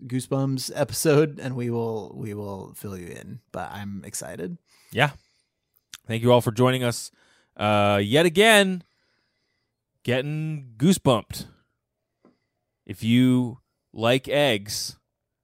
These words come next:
Speaker 2: tell us your favorite egg at overduepod at gmail dot com.
Speaker 1: Yeah, what's your favorite way to prepare eggs?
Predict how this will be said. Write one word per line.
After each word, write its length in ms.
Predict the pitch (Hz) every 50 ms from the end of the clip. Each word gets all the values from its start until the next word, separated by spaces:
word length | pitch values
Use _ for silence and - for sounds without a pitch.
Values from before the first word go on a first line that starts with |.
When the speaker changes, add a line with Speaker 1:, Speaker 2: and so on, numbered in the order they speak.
| _ _ _ _ _ _ _
Speaker 2:
tell 280 | - - 117 117 123
us 200 | 127 123 - -
your 120 | 135 131 127
favorite 360 | - - 143 143 131 143 139
egg 340 | 123 151 160 131 95 90 - _ _ _ _ _ _ -
at 160 | - 107 82
overduepod 580 | 85 104 107 110 117 117 - - 127 120 104 95
at 60 | -
gmail 240 | - 104 95 98 98
dot 180 | 92 107 104 -
com. 240 | - - 120 113 110 101
Speaker 1:
Yeah, 120 | 165 160
what's 200 | 143 151 170 -
your 100 | 240 226
favorite 280 | - 214 208 185 175 165
way 160 | 170 165 156
to 80 | 151 151
prepare 460 | - 165 151 - - 139 131 117 117
eggs? 500 | 117 120 110 98 101 - - - - -